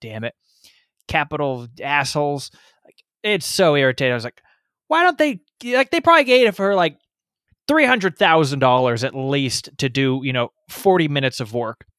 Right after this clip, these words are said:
Give that to someone who's, you know, an actor, uh,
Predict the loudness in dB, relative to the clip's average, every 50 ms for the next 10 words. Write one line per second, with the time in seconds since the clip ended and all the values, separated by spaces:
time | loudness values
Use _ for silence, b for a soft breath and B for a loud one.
0 | _ _ _ _ _ _ _ _ _ _ _ _ _ _ _ _ _ _ _ _
1 | _ -4 -2 -2 -2 2 2 0 0 2 0 -2 -2 -2 -2 -2 -2 -2 0 0
2 | 0 0 2 2 2 2 2 2 0 -2 -6 -6 -6 -2 0 2 2 2 0 0
3 | 0 0 0 -2 -2 -2 0 0 0 -2 B B B B B B B -4 -2 -2
4 | -2